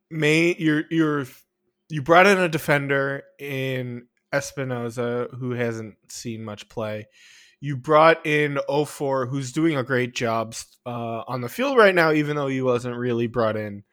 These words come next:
to start. He's done a pretty good job starting, um, with all the injuries. Um,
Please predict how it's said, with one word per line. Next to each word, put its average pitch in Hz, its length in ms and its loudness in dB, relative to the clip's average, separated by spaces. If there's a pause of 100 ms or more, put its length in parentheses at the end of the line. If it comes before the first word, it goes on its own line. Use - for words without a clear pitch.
(800)
to 120 140 -10
start. 185 640 8
He's 151 200 -2
done 151 160 4
a 135 80 -2
pretty 143 240 -2
good 127 180 -2
job 113 320 0
starting, 123 680 2 (880)
um, 110 580 -6 (240)
with 131 380 -4
all 110 160 -2
the 107 180 -6
injuries. 123 800 -6 (840)
Um, 123 480 -4